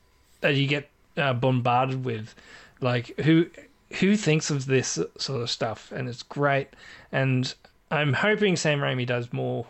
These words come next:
with, with, um, especially with Doctor Strange, and just having s-,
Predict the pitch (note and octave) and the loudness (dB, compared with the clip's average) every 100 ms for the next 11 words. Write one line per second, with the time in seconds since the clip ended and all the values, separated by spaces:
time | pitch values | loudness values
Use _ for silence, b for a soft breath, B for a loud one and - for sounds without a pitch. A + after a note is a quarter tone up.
0 | - - B2 A#2 A2+ _ _ _ - D#3+ | -14 -10 -8 -8 -10 _ _ _ -6 -2
1 | B2+ B2 A#2 A#2 - _ B B B B | 0 -2 -4 -8 -10 _ B B B B
2 | - F3 D#3+ D3 B2 B2 - - C3+ A#2+ | -2 0 2 2 0 -2 -4 -6 -4 -4
3 | A#2 A#2 B2 A#2 A#2+ - - B B B | -6 -8 -8 -10 -12 -14 -20 B B B
4 | D3 D3+ D3 C#3+ C#3 - | -4 0 2 0 -2 -8